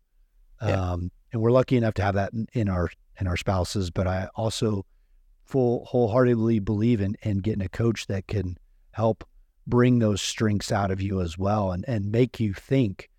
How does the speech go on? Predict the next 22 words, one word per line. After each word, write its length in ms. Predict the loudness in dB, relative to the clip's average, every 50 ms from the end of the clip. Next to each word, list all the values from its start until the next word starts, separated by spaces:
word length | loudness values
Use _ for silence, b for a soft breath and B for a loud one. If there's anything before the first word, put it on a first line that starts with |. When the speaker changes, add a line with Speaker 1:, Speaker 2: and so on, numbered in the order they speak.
| _ _ _ _ _ _
Speaker 2:
uncomfortably 920 | -2 -2 -2 -2 -2 -2 -2 -2 -2 -4 -4 -4 -2 -2 -4 -4 -6 -8 -10 -12 _ _ _ _ _ _ _ _ _
and 120 | -6 -4 -2
allow 240 | 0 2 4 4
you 180 | 4 4 4 0
to 80 | -2 -2
sit 340 | -4 -4 -4 -4 -4 -4 -4
in 160 | -2 -2 0
that 220 | 0 -2 -4 -6 -8
silence 760 | -4 -2 0 2 2 2 2 0 -2 -6 -8 -12 -14 -16 -16 -18 _ _ _ _ _ _ _
to 100 | -10 -10
figure 440 | -10 -2 0 0 2 2 0 -2 -2
out 300 | -2 -2 -4 -4 -6 -8 _ -20 -20 -20 -20 -12 -4
Speaker 1:
Yeah. 120 | -2 0 2
Speaker 2:
what 180 | 4 2 2
it 100 | 2 2
is 260 | 2 0 0 0 0 -4
that 240 | -6 -6 -4 -2
you 120 | 0 0 0
want 320 | 0 -2 -2 -2 -4 -6 -10
to 100 | -12 -10
truly 360 | -6 -4 -2 -2 0 -2 -2
do. 280 | -2 -4 -4 -6 -8